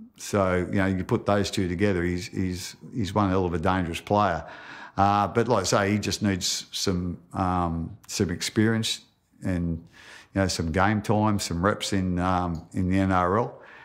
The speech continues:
And, you know, we've got some ideas of, you know, how we're gonna use him, and it, it might take us a little while just to, you know, fine-tune that. But, you know, we think he's gonna be a,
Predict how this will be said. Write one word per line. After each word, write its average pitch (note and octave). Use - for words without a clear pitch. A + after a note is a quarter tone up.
And, F#2
you G2
know, G2+
we've F#2+
got G2
some G2
ideas F#2+
of, E2+
you G#2
know, F2+
how G#2
we're G2
gonna F#2+
use A#2
him, F3
and F2+
it, F2
it G2
might G2
take G2
us F2
a -
little F#2+
while G2
just F2+
to, F#2
you G2
know, F#2+
fine-tune G2+
that. G2+
But, F#2
you A2
know, F#2
we F#2
think F2+
he's F2
gonna F2+
be F2+
a, F2+